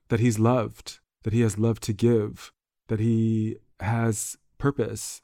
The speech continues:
and meaning, and that his life matters. And so I have to remind myself all the time. And part of the, the way that I remind myself is by doing the work that I do. I never feel as full as when I'm in conversation with another Black person, particularly another queer Black person,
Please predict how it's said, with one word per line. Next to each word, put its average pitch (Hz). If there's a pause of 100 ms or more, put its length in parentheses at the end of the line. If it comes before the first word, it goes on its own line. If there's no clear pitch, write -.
and 110
meaning, 113
and 104
that 104
his 101
life 110
matters. 113 (500)
And 110
so 123
I 123
have 127
to 120
remind 113
myself 107
all 113
the 104
time. 110 (340)
And 113
part 123
of 113
the, 113 (180)
the 120
way 117
that 107
I -
remind 104
myself 98
is 101
by 104
doing 110
the 107
work 101
that 104
I 95
do. 98 (560)
I 110
never 113
feel 98 (240)
as 104
full 98 (380)
as 104
when 104
I'm 98
in 104
conversation 101
with 92
another 98
Black 98
person, 98
particularly 113
another 95
queer 101
Black 95
person, 107